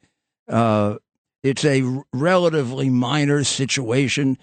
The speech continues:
compared to, for example, the Clinton situation that we pointed out, in which they gave him a pass for personal conduct.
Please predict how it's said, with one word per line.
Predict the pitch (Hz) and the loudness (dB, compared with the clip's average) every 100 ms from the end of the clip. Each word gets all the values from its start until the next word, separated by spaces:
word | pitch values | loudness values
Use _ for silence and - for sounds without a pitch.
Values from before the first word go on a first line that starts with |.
| - _ | -14 _
compared | - 127 - 139 139 | -4 0 2 2 2
to, | 127 139 | 0 0
for | 147 - 151 | -2 -2 0
example, | 147 117 135 139 123 143 | 0 0 2 2 0 -2
the | 131 | -2
Clinton | 147 - 147 143 | -2 -4 -2 -2
situation | 120 151 - 135 135 123 135 | -2 -2 0 0 0 0 0
that | 131 | -2
we | 135 135 | 0 0
pointed | - 131 131 127 127 | 2 2 0 0 -6
out, | 127 127 | -6 -4
in | 113 | -2
which | 127 120 - _ _ | 0 -2 -8 _ _
they | - 123 | -6 -2
gave | 135 139 120 | 0 0 0
him | 139 147 | 0 0
a | |
pass | 110 127 139 131 | 0 -2 0 -2
for | - | -2
personal | 131 - 139 - 131 123 - _ _ - | -6 -2 -4 -2 -2 -2 -4 _ _ -4
conduct. | 131 131 131 123 123 - | 0 4 2 2 -4 -10